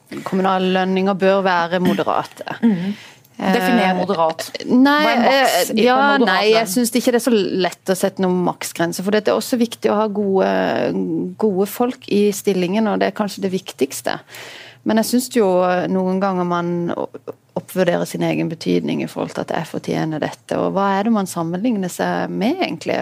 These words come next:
Speaker 1: Og jeg tror at det å, å ha en, ehm, ha en sånn rimelig god jording til hvordan vanlige folk har det, og ikke ha liksom de for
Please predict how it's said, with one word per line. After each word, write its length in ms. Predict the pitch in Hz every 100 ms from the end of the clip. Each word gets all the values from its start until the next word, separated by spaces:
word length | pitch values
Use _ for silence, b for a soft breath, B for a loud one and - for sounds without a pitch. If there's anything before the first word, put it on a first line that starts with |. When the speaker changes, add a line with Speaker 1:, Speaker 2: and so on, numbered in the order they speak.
| -
Speaker 1:
Og 60 | 208
jeg 120 | 214
tror 300 | - 262 226
at 120 | -
det 180 | 202 196 190
å, 240 | 170 165 - B B B B B B B B -
å 100 | 180
ha 180 | 185 185 190 190
en, 400 | 175 175 170 170
ehm, 320 | 165 165 165 165 160 - - _ - - - -
ha 180 | 165 180
en 100 | 185
sånn 220 | 180 175 175
rimelig 400 | 175 170 190 185
god 180 | 185 185
jording 440 | 180 165 175 190
til 140 | 190 196
hvordan 260 | 196 202
vanlige 280 | 185 180 190
folk 200 | 190 185
har 260 | 233 247 254
det, 160 | 165 156 -
og 140 | 190
ikke 200 | 185 208
ha 180 | 185 196
liksom 340 | 175 175 190 175
de 100 |
for 140 | 180